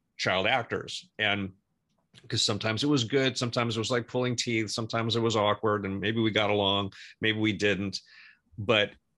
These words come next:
you were just a joy to work with. I mean, so incredibly professional, and, and, and, and what made it even better for me was my little secret about my,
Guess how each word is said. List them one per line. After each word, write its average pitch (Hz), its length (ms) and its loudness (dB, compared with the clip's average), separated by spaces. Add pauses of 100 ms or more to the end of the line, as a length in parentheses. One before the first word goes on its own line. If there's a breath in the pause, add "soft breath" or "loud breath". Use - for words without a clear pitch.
you 127 280 4
were 147 100 8
just 113 220 -2
a - 20 -4
joy 98 240 0
to 92 60 0
work 92 220 0
with. - 160 -12 (120)
I 104 60 -6
mean, 98 200 0
so 139 360 4
incredibly 101 340 2
professional, 92 560 -2
and, 87 160 -6 (100)
and, 92 360 -2
and, 90 340 -2 (160)
and 92 380 -2 (1300 loud breath)
what 117 220 0
made 131 240 4
it 127 100 4
even 110 240 2
better 117 280 2
for 101 320 0
me 98 160 0
was 95 460 0 (720 loud breath)
my 110 160 0
little 104 360 0
secret 120 540 2
about 101 420 0
my, 98 340 0